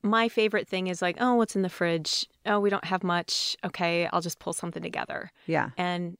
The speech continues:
Speaker 1: that's fun. Like, I do it with my youngest stepson, or my husband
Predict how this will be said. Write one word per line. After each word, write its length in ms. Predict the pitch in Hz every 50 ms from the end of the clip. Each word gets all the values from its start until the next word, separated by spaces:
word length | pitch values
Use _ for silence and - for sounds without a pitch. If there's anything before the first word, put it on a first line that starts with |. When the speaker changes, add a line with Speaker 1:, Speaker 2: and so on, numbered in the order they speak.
| _
Speaker 1:
that's 180 | - 254 247 - -
fun. 340 | - 170 160 156 160 175
Like, 160 | 190 185 180 180
I 60 | 175
do 180 | 175 196 202
it 140 | 196 190 -
with 200 | - 180 175 -
my 260 | - 170 170 170 165
youngest 360 | 165 165 180 202 208 208 196 -
stepson, 720 | - 185 170 _ - - 185 170 170 170 170 165 170 165 _
or 500 | - 170 170 165 165 160 160 160 165 _ - - _ _ _ _
my 40 | 190
husband 540 | 185 208 226 208 185 202 196 196 190 185